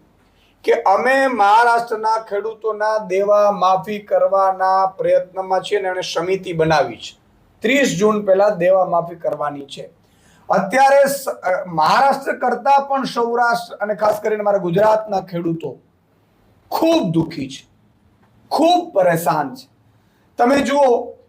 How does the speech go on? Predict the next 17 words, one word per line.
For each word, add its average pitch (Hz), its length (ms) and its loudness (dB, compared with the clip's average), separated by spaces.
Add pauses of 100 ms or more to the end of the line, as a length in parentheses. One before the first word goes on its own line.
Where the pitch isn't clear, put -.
(320)
મગફળીના, 262 1080 2 (600)
અ, 185 180 0
પાથરા 220 500 2
પડ્યા 254 300 0
હતા 240 140 0
અને 226 160 2
પાથરા 214 460 0
તણાઈ 202 280 -2
ગયા, 185 420 0 (160)
મોઢામાં 202 600 0
આવેલો 185 320 2
કોળિયો 180 520 -2
છીનવાઈ 180 520 0
ગયો 180 240 -2
એવી 165 160 2
હાલત 175 480 0
થઈ 165 200 -6